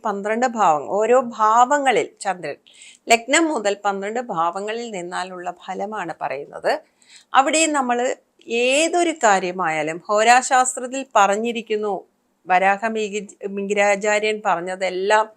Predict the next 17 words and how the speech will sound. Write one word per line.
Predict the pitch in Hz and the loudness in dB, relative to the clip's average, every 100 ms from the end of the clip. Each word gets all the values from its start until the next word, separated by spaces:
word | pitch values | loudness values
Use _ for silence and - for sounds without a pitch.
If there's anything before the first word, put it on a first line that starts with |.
| _ _ _ - _ _ _ _ | _ _ _ -20 _ _ _ _
ആ, | - 180 170 - | -2 0 -2 -2
അപ്പടി | 214 - _ _ 370 381 370 - | -4 -4 _ _ 6 6 2 -2
അപ്ലൈ | - - 226 220 | -8 0 2 4
ചെയ്യാനല്ല, | 220 208 202 220 220 165 180 226 254 160 - _ | 2 0 2 0 2 2 4 6 6 6 4 _
അതിനകത്ത് | 185 202 208 202 220 - | -4 -2 -2 -4 -4 -4
പ്രാക്ടിക്കലായിട്ട് | 302 233 208 208 208 233 233 220 220 - | 0 2 2 0 -4 0 2 2 0 0
പല | 226 196 214 | 2 4 6
കാര്യങ്ങളും | 247 247 254 262 254 254 | 8 8 6 0 -2 -2
കൂടി | 254 247 | -2 0
ഇൽ-, | 233 208 208 _ | -2 -4 -6 _
ഉൾപ്പെടുത്തിക്കൊണ്ട് | - 233 233 277 294 - 311 311 247 214 | -4 -4 4 4 4 -2 -4 2 2 2
വേണം, | 196 165 147 160 156 _ - _ - | -2 0 0 -2 -4 _ -20 _ -2
മറ്റ് | 220 - 359 | -2 -2 -4
കാര്യങ്ങളും | 349 269 233 220 220 220 | 4 6 6 2 -2 -4
കൂടി | 220 214 | -2 -2
ഉൾപ്പെടുത്തിക്കൊണ്ട് | 190 160 190 190 220 214 220 214 | -2 -2 -2 -2 -4 -6 -4 -4
വേണം | 208 196 202 254 | -2 -2 0 -2